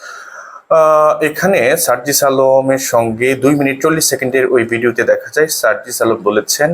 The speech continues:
"আমি তাদের কাছে জানতে চাই আমার সুযোগ আছে আটোয়ারি মানুষের জন্য কিছু করার,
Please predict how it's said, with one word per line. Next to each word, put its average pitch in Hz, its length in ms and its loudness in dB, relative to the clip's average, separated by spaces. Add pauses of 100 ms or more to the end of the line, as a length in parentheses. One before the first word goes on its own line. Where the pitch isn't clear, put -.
"আমি 127 320 -2
তাদের 127 320 -4
কাছে 117 300 -4
জানতে 107 320 -2
চাই 170 240 2
আমার 117 200 2
সুযোগ 107 360 -4
আছে 110 300 2
আটোয়ারি 120 440 0
মানুষের 107 440 -2
জন্য 156 160 -2
কিছু - 260 -6
করার, 120 260 2